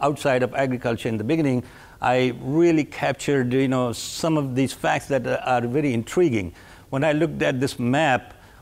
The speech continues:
which is, uh, produced by the World Map, and if you look at the darker blue, uh, shaded areas, these are, uh, the agriculture as, and value-added product as percent of G D P. So the more than fifteen percent of G D P depends on agriculture.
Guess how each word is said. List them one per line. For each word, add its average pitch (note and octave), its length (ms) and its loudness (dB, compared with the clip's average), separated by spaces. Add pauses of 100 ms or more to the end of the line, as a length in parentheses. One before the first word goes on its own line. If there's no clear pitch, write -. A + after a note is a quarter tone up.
which C3 280 -2
is, B2 220 2
uh, B2+ 220 4
produced C#3 360 2
by C#3 140 2
the B2 100 0
World E3 300 2
Map, B2 280 0
and C3 140 -2
if B2 100 -4
you C#3+ 80 0
look C#3 160 0
at C3+ 120 0
the A#2 80 -2
darker C#3 460 0
blue, B2+ 540 2 (320)
uh, A#2 380 0 (100)
shaded D3 380 0
areas, C#3 560 2
these C#3 220 0
are, C#3+ 260 4
uh, C3+ 220 0
the C#3 380 0
agriculture D#3 840 0 (280)
as, C3 220 0
and C3+ 200 -2
value-added C#3+ 540 2
product C3+ 420 0
as B2 140 -2
percent C#3+ 640 -2
of A#2 180 -2
G A#2+ 180 0
D A#2 80 0
P. G2+ 340 -4 (320)
So B2 100 -2
the B2+ 100 -2
more E3+ 320 2
than D#3 180 0
fifteen D3+ 440 -2
percent C#3 460 -2
of A#2 160 -4
G A#2+ 140 0
D B2 120 2
P B2 220 -2
depends B2 460 -4
on A#2 80 -4
agriculture. C3 680 0